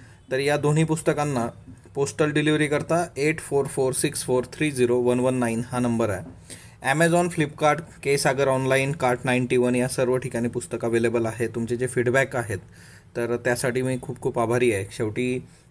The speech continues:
त्या पुस्तक तुमच्या हातात गेल्यानंतर त्याचा फीडबॅक जर माझ्यापर्यंत पोचला, तर ते obviously माझ्यासाठी एक एनर्जी म्हणून काम करतं किंवा येत्या काळामध्ये आपण अजून जास्तीच्या सुधारणा त्याच्यात करू शकतो. स्पॉटलाइट रायटिंग फोरम ॲट जीमेल डॉट कॉम या मेल आयडीवर मेल करून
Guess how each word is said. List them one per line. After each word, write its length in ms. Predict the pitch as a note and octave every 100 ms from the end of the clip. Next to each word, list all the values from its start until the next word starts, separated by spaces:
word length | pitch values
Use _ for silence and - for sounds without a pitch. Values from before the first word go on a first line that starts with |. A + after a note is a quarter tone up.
| _
त्या 100 | C3+
पुस्तक 380 | B2+ C#3+ - C#3 C#3
तुमच्या 260 | D3 C#3
हातात 240 | C3+ C3 C3
गेल्यानंतर 560 | A#2 B2+ B2 A#2+ A2+
त्याचा 260 | A#2 A#2+ B2+
फीडबॅक 480 | - C3+ B2+ C3+ B2+
जर 160 | C3+
माझ्यापर्यंत 500 | C3 C3 C3+ B2 B2+
पोचला, 540 | B2+ A2+ B2+ A#2 A#2+ G#2
तर 140 | A2+
ते 160 | G#2+ C3
obviously 500 | B2 A#2 C3 - C3+
माझ्यासाठी 420 | B2+ A#2+ A#2+ A#2+
एक 100 | A#2+
एनर्जी 380 | A#2 A#2 A#2 B2
म्हणून 260 | B2 A#2+
काम 220 | A#2 A2 A2+
करतं 340 | G#2+ G2 G#2 G2+
किंवा 260 | D3 A2+
येत्या 280 | G#2 A#2 A#2+
काळामध्ये 440 | A#2+ A#2 A2+ A2+ A2+
आपण 220 | A2 A#2
अजून 220 | A2 A#2+
जास्तीच्या 380 | A#2 A2 A2+ A2+
सुधारणा 420 | - G#2 G#2+ A2
त्याच्यात 240 | G#2 G#2 A#2
करू 160 | A2 G#2+
शकतो. 360 | G#2 - F#2 - - - - -
स्पॉटलाइट 540 | - - D#3+ E3 G3+ F#3
रायटिंग 320 | F3+ F#3 G#3
फोरम 400 | F3 E3+ D3 B2+ B2+
ॲट 220 | C3 C3+ - - B2+
जीमेल 320 | C#3 D#3 D#3
डॉट 140 | C3+ A#2+
कॉम 240 | A2+ A2+
या 120 | A#2+
मेल 220 | C3 C#3+
आयडीवर 320 | D3+ D3+ D#3 D3+
मेल 200 | D3 C3
करून 280 | A2+ A2